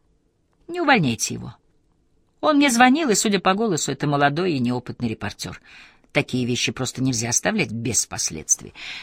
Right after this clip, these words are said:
Если хотите знать моё мнение, то ситуация, когда главный редактор газеты, принадлежащий семье Вангер, нападает на журнал,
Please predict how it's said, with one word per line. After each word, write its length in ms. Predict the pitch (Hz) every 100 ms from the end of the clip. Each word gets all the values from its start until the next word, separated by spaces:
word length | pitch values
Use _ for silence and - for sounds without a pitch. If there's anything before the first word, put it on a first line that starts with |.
| -
Если 220 | 359 339 339
хотите 320 | 320 330 302
знать 300 | 269 294 233
моё 280 | 262 320 392
мнение, 360 | 311 247 208
то 120 | 208
ситуация, 580 | 262 277 294 320 - 214
когда 480 | 208 202 185 175 165 - _ -
главный 420 | 175 226 196 185
редактор 460 | 208 190 151 - 139
газеты, 540 | 143 139 131 120 131
принадлежащий 800 | 135 147 139 156 151 135 - 139
семье 400 | - 151 143 151
Вангер, 420 | 147 131 120 123 - - - -
нападает 600 | 170 190 190 190 160 160
на 120 | 170
журнал, 440 | 170 214 277 381